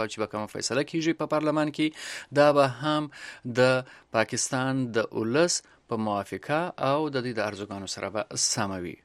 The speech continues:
هم ځو اسلام آباد ته، د پارلمان کې نور څه صورتحال دی؟ حکومت مخالفه ګوندونو څه ویلي دي؟ پیر ولایت شاه صاحب د ډیو ریډیو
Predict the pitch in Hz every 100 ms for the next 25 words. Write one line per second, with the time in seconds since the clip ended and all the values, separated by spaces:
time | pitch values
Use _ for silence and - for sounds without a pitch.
0 | _ - 113 117 165 - 156 147 151 156
1 | 175 156 _ - - - 120 120 123 120
2 | 120 127 123 104 98 113 156 220 208 196
3 | 185 180 - - - 156 156 147 147 143
4 | 143 135 - _ - 113 135 123 117 107
5 | 117 160 165 147 147 147 - 139 135 131
6 | 127 127 - - _ 135 123 117 117 -
7 | 175 107 92 - _ - 110 113 110 113
8 | 113